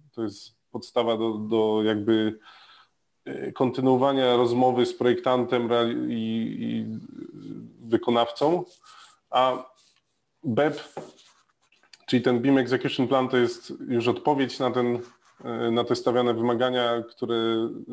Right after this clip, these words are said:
które tak naprawdę ostatecznie wspólnie jest określone jako ten plan realizacji bim. E, i tutaj, y, określamy sobie po prostu wszelkie wymagania i oczekiwania pod kątem tego, co ma powstać i dlaczego.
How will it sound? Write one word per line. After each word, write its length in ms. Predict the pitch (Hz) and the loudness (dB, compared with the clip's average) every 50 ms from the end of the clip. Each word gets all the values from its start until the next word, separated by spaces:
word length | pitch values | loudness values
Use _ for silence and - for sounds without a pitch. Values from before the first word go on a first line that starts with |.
| 120 | -16
które 240 | - _ - 117 117 | -16 _ -6 -6 -4
tak 120 | 117 117 110 | -2 0 0
naprawdę 340 | 113 113 113 117 113 113 | 0 0 0 0 0 0
ostatecznie 680 | 110 110 - 117 107 123 120 - - 123 117 113 110 110 107 | 0 0 -2 -2 0 0 0 0 2 2 2 2 2 0 -4
wspólnie 380 | - - - - 123 120 117 | -8 -6 -2 0 2 4 4
jest 300 | 113 110 110 110 107 - | 4 2 2 0 0 -2
określone 400 | 117 101 - 110 - - 117 113 | -2 0 0 -2 0 0 2 2
jako 200 | 113 110 110 - | 2 0 -2 -4
ten 240 | - - 113 107 101 | -2 -2 -2 -2 -2
plan 200 | 104 123 113 113 | 0 0 0 2
realizacji 520 | 113 113 110 107 104 107 120 120 120 - 113 | 2 2 0 0 0 -2 -2 -4 -4 -6 -4
bim. 280 | 104 120 123 120 123 120 - - - - - - - _ _ | -2 0 0 0 -2 -4 -8 -14 -20 -20 -20 -20 -20 _ _
E, 220 | - 110 107 110 110 | -8 -6 -4 -4 -4
i 120 | - 117 | -4 -6
tutaj, 520 | - 120 - 127 117 117 117 117 117 - - _ _ _ _ _ _ _ _ | -6 -2 0 0 2 2 0 -2 -4 -8 -14 _ _ _ _ _ _ _ _
y, 260 | - 120 117 113 117 | -12 -8 -6 -6 -6
określamy 440 | - - - 131 117 - 135 127 123 | -6 -4 -2 -2 0 2 2 0 0
sobie 200 | 120 - 123 120 | 0 2 2 2
po 100 | 113 113 | 2 0
prostu 220 | 113 113 - - - | -2 -6 -10 -10 -10
wszelkie 540 | - - 151 143 123 - 135 127 123 120 120 123 - - - - _ _ _ _ _ _ _ - | -6 -4 -4 -4 -2 0 0 0 0 -2 -4 -10 -16 -20 -20 -20 _ _ _ _ _ _ _ -2
wymagania 640 | - 123 127 135 131 120 135 143 143 143 139 135 131 | 2 2 4 4 4 4 2 2 2 2 0 0 0
i 120 | 123 127 | 2 2
oczekiwania 580 | 123 120 123 127 - - 131 117 131 131 127 123 | 2 2 0 -2 -2 0 0 2 2 2 2 0
pod 160 | 123 127 113 | -2 -4 -6
kątem 320 | - - 123 117 127 123 | -6 -8 -6 -6 -6 -6
tego, 200 | 117 127 113 120 | -4 -4 -4 -4
co 140 | 117 - 151 | -4 -2 -2
ma 140 | 143 135 127 | 0 0 0
powstać 460 | - - 123 - - - 123 120 - | 0 -2 -4 -4 -2 -2 -2 -2 -2
i 60 | 127 | -8
dlaczego. 560 | 117 110 113 123 123 - 123 107 101 101 98 | -8 -2 -2 -2 -2 -2 -4 -6 -6 -8 -8